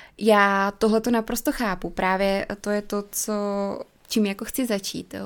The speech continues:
Určitě, eh, příprava k porodu nebo vůbec předporodní kurz nebo nějaké konzultace s vaší porodní asistentkou nebo s kýmkoliv, kdo se této tematice jako více věnuje. Měl by to teda podle mě být zdravotník,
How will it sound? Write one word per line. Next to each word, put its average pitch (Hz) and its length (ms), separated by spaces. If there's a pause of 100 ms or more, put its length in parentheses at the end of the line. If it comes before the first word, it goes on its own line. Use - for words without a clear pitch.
Určitě, 233 680 (500)
eh, 185 280 (100)
příprava 233 420
k - 80
porodu 214 380
nebo 180 240
vůbec 180 300
předporodní 226 640
kurz 202 460
nebo 185 380
nějaké 190 300
konzultace 233 640
s 214 60
vaší 208 280
porodní 220 520
asistentkou 180 800 (380)
nebo 202 360
s - 120
kýmkoliv, 202 840 (200)
kdo 196 280
se 202 240 (120)
této 196 500 (280)
tematice 196 480
jako 233 380
více 196 380
věnuje. 185 480 (440)
Měl 214 120
by 202 100
to 202 100
teda 196 240 (120)
podle 196 240
mě 190 180
být 185 180
zdravotník, 170 760